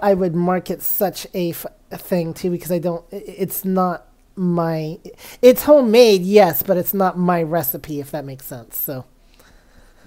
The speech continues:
um, so you'd be get, you'd be getting homemade fudge, but it's, um, so yeah, hopefully that makes a little bit of sense why I've kind of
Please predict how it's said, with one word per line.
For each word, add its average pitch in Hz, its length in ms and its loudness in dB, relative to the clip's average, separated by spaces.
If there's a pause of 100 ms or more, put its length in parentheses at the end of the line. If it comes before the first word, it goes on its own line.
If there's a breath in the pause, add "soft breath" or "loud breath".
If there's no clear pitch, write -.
(1200 loud breath)
um, 151 420 -6 (1300 loud breath)
so 156 320 -6
you'd 147 260 -8
be 170 100 -6
get, 214 220 -2
you'd 233 140 4
be 254 100 2
getting 330 240 2
homemade 262 300 0
fudge, 202 440 4
but 202 140 2
it's, 196 280 -2
um, 175 340 0 (800)
so 175 180 -6
yeah, 151 180 -4
hopefully 165 340 -8
that 139 160 -8
makes 139 360 -16
a 143 60 -20
little 143 200 -12
bit 131 100 -12
of 120 60 -18
sense 139 220 -18
why 143 140 -12
I've 131 180 -16 (840 soft breath)
kind 165 320 -6
of 147 420 -8